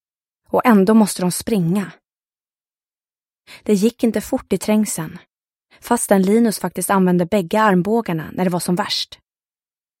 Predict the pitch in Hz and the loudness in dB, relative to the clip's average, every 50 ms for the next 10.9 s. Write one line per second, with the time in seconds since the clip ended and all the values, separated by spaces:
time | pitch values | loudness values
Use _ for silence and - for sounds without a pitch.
0 | _ - - - - 202 190 170 185 214 240 226 196 180 233 233 220 - 220 - | _ -20 -10 -4 -4 -2 -2 0 0 2 2 2 2 2 0 -2 0 0 2 2
1 | 208 208 202 - - - 208 208 185 190 190 208 226 214 214 202 - - - 233 | 2 2 0 -2 -4 -2 -2 -2 0 0 0 0 2 2 0 0 -2 -4 -6 -6
2 | - - - 214 202 - - - 208 - - - 294 285 214 180 180 - - - | -6 -6 -6 -6 -6 -4 -4 -4 -4 -4 0 2 2 4 4 2 0 -2 -4 -6
3 | 262 - - - - 226 294 320 254 175 - 160 - - _ _ _ _ _ _ | -6 -6 -4 -2 0 2 2 2 0 -2 -4 -8 -10 -12 _ _ _ _ _ _
4 | _ _ _ _ _ _ _ _ _ _ _ _ - - - - - 240 208 247 | _ _ _ _ _ _ _ _ _ _ _ _ -20 -20 -8 -4 -2 0 2 0
5 | 269 - - - 226 220 202 190 185 196 - - - 214 196 190 185 - - 214 | 0 -2 -2 -2 0 2 2 2 2 0 -2 -2 -2 -2 0 0 -2 -2 -2 -4
6 | - - - 254 254 269 269 269 - 254 226 196 202 196 202 208 202 190 190 - | -4 -4 0 2 2 4 4 2 2 2 0 2 2 2 2 4 2 2 0 -2
7 | - - - 269 190 160 - - - - _ _ _ _ _ _ _ _ _ _ | -6 -6 -6 -4 -4 -6 -10 -14 -16 -20 _ _ _ _ _ _ _ _ _ _
8 | _ _ _ _ _ _ _ _ _ - - - - 233 233 220 220 202 190 190 | _ _ _ _ _ _ _ _ _ -20 -12 -2 2 4 4 6 6 4 4 4
9 | 196 196 - - - 190 180 - - 190 180 180 180 196 220 208 - 202 185 185 | 2 2 -2 -2 -2 -2 -2 -2 0 0 2 2 2 2 0 0 0 2 2 2
10 | 190 180 - - 202 202 208 220 226 226 196 180 170 165 165 165 175 | 2 0 -2 -4 -2 -2 -2 -2 -2 -2 -4 -4 -4 -6 -6 -8 -12